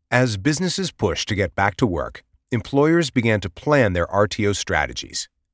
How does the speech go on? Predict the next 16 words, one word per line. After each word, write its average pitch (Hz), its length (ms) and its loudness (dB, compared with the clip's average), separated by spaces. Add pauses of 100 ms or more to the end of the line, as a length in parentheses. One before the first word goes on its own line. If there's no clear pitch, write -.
While 120 220 4
some 202 260 2
have 170 160 -2
deferred 135 520 0
a 85 40 -2
return 92 340 0
to - 100 -4
office, 98 540 -2 (180)
even 147 280 -2
on 139 120 2
a 127 60 2
partial 151 440 0
basis, 113 600 -2
until 110 240 -2
twenty 139 300 0
twenty-two, 156 680 -2